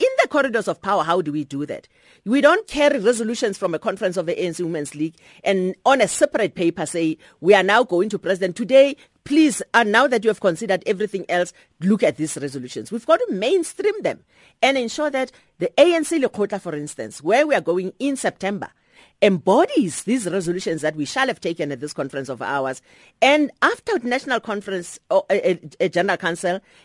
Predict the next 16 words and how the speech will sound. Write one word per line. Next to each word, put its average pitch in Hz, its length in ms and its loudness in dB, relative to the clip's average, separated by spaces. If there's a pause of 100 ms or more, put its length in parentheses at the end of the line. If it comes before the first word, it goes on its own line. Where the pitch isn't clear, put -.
(200)
the 190 220 8
national 247 460 2
conference 208 360 -4
of 180 80 -4
the 165 160 -4
A 185 80 -2
N 170 100 -4
C - 200 -12
embodies 196 640 0
them, 262 240 -4 (420)
and 220 160 0
therefore 302 420 4
they 247 140 4
go 233 320 4
into 440 280 2
government 165 520 -6